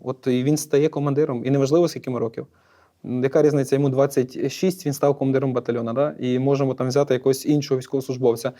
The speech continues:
який не має таких даних особистих, ні морально-ділових, ні знань, ні вмінь, але він досвідчений, бо йому п'ятдесят, там, грубо кажучи, ми говоримо там, да, про вік, бо йому п'ятдесят, от, і він же там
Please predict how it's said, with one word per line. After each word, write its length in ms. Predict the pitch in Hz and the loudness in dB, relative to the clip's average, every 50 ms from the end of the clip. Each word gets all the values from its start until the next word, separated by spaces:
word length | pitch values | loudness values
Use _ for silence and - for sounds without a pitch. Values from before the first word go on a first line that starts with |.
| - - - _ - | -20 -20 -8 _ 2
який 340 | 147 147 147 180 160 135 | 2 2 4 4 4 4
не 160 | 139 151 165 170 | 4 4 4 4
має 420 | 175 165 156 143 131 123 120 120 | 4 4 2 2 2 0 -2 -4
таких 440 | 123 - - 127 - 143 131 117 131 | -4 -4 -4 -2 2 2 2 2 0
даних 480 | 127 139 160 196 202 180 143 - - - | 2 2 2 2 2 0 -2 -4 -4 -2
особистих, 760 | - 143 139 - 135 127 131 120 120 - - 123 120 _ _ _ _ - | -2 -2 0 0 -2 0 0 0 0 -2 -8 -14 -14 _ _ _ _ -2
ні 120 | 147 139 139 | 0 2 2
морально-ділових, 1000 | 139 143 156 160 160 160 156 151 147 147 143 139 135 147 151 147 147 - - - | 4 4 4 4 4 4 2 4 4 4 4 4 4 4 4 2 2 -2 -4 0
ні 140 | 143 143 | 2 2
знань, 280 | 135 139 156 147 143 139 | 2 2 2 0 2 2
ні 140 | 135 135 135 | 2 2 2
вмінь, 260 | 147 180 208 220 208 - - - - - - | 4 2 2 0 0 -4 -8 -20 -20 -8 0
але 360 | 139 139 135 131 131 127 123 | 2 4 4 4 4 4 4
він 260 | 135 156 180 175 160 | 4 4 4 4 4
досвідчений, 680 | 139 143 135 - - 170 190 180 - - 147 147 139 | 2 2 0 2 0 0 0 0 -2 -4 -2 -2 -2
бо 180 | 131 123 123 127 | -2 0 0 0
йому 280 | 127 131 151 156 147 | 0 0 2 0 0
п'ятдесят, 500 | 143 - 139 135 131 - 156 151 143 147 | 0 0 -2 -2 0 2 2 2 2 2
там, 320 | - 123 120 120 120 123 - - | 0 0 0 0 -2 -8 -6 -2
грубо 220 | - 151 143 139 | 0 2 2 2
кажучи, 420 | 131 - 131 123 120 113 117 - 120 | 4 4 2 2 2 0 -4 -6 -6
ми 160 | 117 120 117 | -4 -4 -6
говоримо 360 | 117 127 123 120 117 123 117 | -4 -2 0 0 2 0 -2
там, 140 | 113 113 120 | -4 -2 0
да, 100 | 165 160 | 0 0
про 180 | 156 - 143 131 | 0 2 2 2
вік, 240 | 123 113 113 - _ _ _ - | 2 0 -4 -6 _ _ _ 0
бо 60 | 135 | 2
йому 180 | 135 143 147 139 | 4 4 4 2
п'ятдесят, 460 | 139 143 143 135 - 214 220 220 - | 2 2 2 2 4 2 2 4 2
от, 200 | 127 131 - - - - - - _ - | 0 -2 -2 -6 -20 -20 -20 -12 _ 2
і 100 | 143 151 | 2 4
він 120 | 156 143 | 4 4
же 80 | 143 139 | 4 4
там 220 | 143 135 123 123 | 2 2 0 0